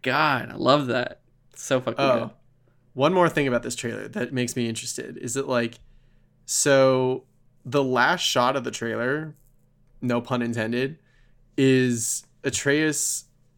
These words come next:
Speaker 2: like, standing next to what look like, um, I, they, I literally just saw the
Speaker 1: The wolves?
Speaker 2: Yeah, the, the two wolves. It's like, one is, like, Skull and the other, I, uh,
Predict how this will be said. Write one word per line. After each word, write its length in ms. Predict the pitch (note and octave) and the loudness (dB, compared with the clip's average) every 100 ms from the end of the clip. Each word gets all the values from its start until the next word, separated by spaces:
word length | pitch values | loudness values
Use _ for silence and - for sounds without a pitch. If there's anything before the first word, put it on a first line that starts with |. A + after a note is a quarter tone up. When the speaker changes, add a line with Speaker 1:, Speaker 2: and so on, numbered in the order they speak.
| - | 0
Speaker 2:
like, 300 | C3+ B2 - _ - | 0 0 -6 _ -10
standing 920 | - - D3 C#3+ D#3 E3+ F3 F3+ E3+ | -4 -2 2 2 2 0 -2 -4 0
next 340 | C3+ B2+ - - | 0 0 -6 -2
to 460 | C#3+ C3 B2 B2 B2 | 0 2 2 2 0
what 220 | B2+ B2 | -2 -2
look 240 | C3 B2+ C#3 | -4 -4 0
like, 420 | B2+ B2 B2 - _ _ _ _ _ _ _ _ - | 0 0 -4 -18 _ _ _ _ _ _ _ _ 2
um, 680 | C3 B2 A#2+ A#2+ A#2 A#2 - | 4 4 2 0 -2 -6 -12
I, 460 | A2 A2 - - B2 | -16 -14 -14 -12 -10
they, 160 | B2 C#3 | -2 0
I 200 | B2 C3+ | 2 2
literally 420 | C#3 D#3 E3 C#3+ | 2 2 2 2
just 320 | A#2 C#3+ - | 0 -2 -2
saw 260 | - B2 B2 | 0 2 2
the 120 | A#2+ A#2 | 2 0
Speaker 1:
The 60 | |
wolves? 500 | A2 A#2 D3+ - - - _ _ | 2 2 0 -8 -14 -20 _ _
Speaker 2:
Yeah, 140 | C#3 B2 | -2 0
the, 140 | B2 | 0
the 160 | C3 C3 | 0 -2
two 160 | B2 C#3+ | 0 0
wolves. 300 | B2 A#2+ A2+ | 2 0 0
It's 80 | A#2 | -2
like, 160 | B2+ A#2+ | -4 -2
one 240 | A#2 C#3 | 0 0
is, 80 | C#3+ | 2
like, 100 | C3+ | 0
Skull 580 | - - C3+ B2+ B2 B2 | -2 0 2 4 2 0
and 140 | A#2 | 0
the 80 | A#2 | 0
other, 300 | A#2+ A#2 A#2 | 0 0 0
I, 180 | G#2+ A2+ A2+ | 0 -2 -6
uh, 160 | G#2+ | -18